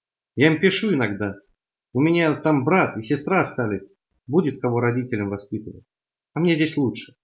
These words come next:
Не хочу возвращаться. Россия под царем, а я не люблю царей, королей и прочих императоров. Вот во Франции хорошо, свобода. Просто им нужно порядок навести. Но все равно так лучше, чем когда люди всего боятся.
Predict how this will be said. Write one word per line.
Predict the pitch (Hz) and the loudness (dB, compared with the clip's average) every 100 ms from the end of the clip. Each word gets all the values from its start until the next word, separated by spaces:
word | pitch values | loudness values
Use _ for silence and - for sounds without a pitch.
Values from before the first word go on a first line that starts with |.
| _ _ _ _ _ _ _ _ _ | _ _ _ _ _ _ _ _ _
Не | 147 151 | -4 0
хочу | 196 190 123 | 0 2 0
возвращаться. | 104 117 - 104 - - _ _ _ - | 0 -2 -4 -8 -8 -18 _ _ _ -4
Россия | 127 156 208 175 | -2 0 0 0
под | 175 151 | 0 -2
царем, | 196 190 143 101 120 | 2 2 2 -2 -2
а | |
я | 190 | 2
не | 196 | 6
люблю | 196 180 165 | 6 4 2
царей, | - 139 185 175 123 | 2 2 4 2 -2
королей | - 131 165 170 120 113 | -4 0 2 0 -2 -6
и | |
прочих | 117 165 - - | -2 -2 -2 -4
императоров. | 110 135 131 110 - - _ _ _ _ _ - | -4 -2 -4 -6 -12 -20 _ _ _ _ _ -2
Вот | 151 | 0
во | 190 190 | 0 2
Франции | 214 196 151 | 2 2 -2
хорошо, | 160 151 180 175 | -2 -2 0 -2
свобода. | - 104 117 156 165 - - _ _ _ _ | -2 -6 -2 -2 -2 -6 -16 _ _ _ _
Просто | - 160 165 | 0 2 4
им | 202 | 4
нужно | 202 165 170 | 6 4 0
порядок | - - 147 180 180 123 120 | -4 -4 2 4 4 2 0
навести. | 123 120 - 95 - _ _ _ _ - | -2 -4 -8 -10 -12 _ _ _ _ -4
Но | 131 | -2
все | 147 196 | 2 2
равно | 202 196 | 4 2
так | - 143 185 | 2 0 2
лучше, | 147 - - - _ _ _ | 2 0 -14 -20 _ _ _
чем | - 131 | 0 0
когда | 139 139 131 | 0 2 4
люди | 139 151 110 98 95 | 6 4 4 0 -4
всего | - - 139 | -6 -2 0
боятся. | 117 139 127 98 - - | 2 2 0 -2 -10 -20